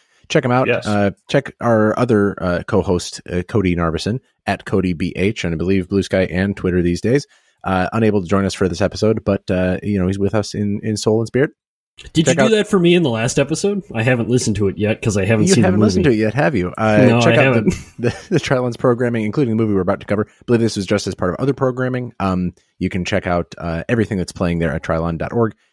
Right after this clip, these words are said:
Speaker 1: Really can't say much more about this movie until Aaron gives his, uh, patented Aaron Grossman summary, introduced by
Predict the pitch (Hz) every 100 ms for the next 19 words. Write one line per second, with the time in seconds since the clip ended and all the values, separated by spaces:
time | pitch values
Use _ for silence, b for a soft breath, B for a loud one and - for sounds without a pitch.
0 | _ _ 123 160 147 120 127 113 - 113
1 | 104 101 113 107 92 98 117 110 - 117
2 | 107 95 90 87 - _ _ _ 90 87
3 | 85 82 82 143 120 95 82 87 82 80
4 | 85 - 82 82 87 131 135 151 - 104
5 | 101